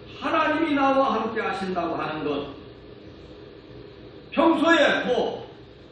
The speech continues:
뭐 십이월 달뿐만 아니라 일월 달부터, 어, 지금까지 늘 하나님께서는 나와 함께 하신다는 이 믿음, 올 우리들이 갖는다고 하는 것.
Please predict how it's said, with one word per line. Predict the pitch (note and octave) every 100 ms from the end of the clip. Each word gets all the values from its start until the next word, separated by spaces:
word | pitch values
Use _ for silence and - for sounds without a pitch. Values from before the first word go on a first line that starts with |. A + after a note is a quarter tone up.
| - - D#3+
뭐 | F#3 F#3
십이월 | - D#4+ C#4+ B3 C4+
달뿐만 | C4+ C#4 C4+ C4+ C4+ C4
아니라 | - F3 E3+ - G3+ - - - - - - - - - - -
일월 | C#4 D4+ D4+
달부터, | C4 B3+ G3+ G3+ A3 C4+ - F3 - - - - - - - - - - -
어, | E3 B3
지금까지 | C4+ D#4 D4 C4+ C4 C4 - - - - - - - - - - - -
늘 | E3+ C4 D4 C4 A3 -
하나님께서는 | A3 A3 G#3 G3 F#3+ F#3 F3+
나와 | F3+ F#3 -
함께 | F#3 F#3
하신다는 | - F3+ E3+ E3+ D#3+ D#3+ D3 - - - C3+
이 | G#3 D4 C#4
믿음, | F#3 G3+ F3+ - - - - - - - - - - - -
올 | G3 F#3+
우리들이 | E3 F3+ E3+ D#3+ D#3+ D3+ C#3+ - - -
갖는다고 | C3+ D#3 E3+ D#3+ C3+
하는 | C#3 C#3 C#3 C3+
것. | C3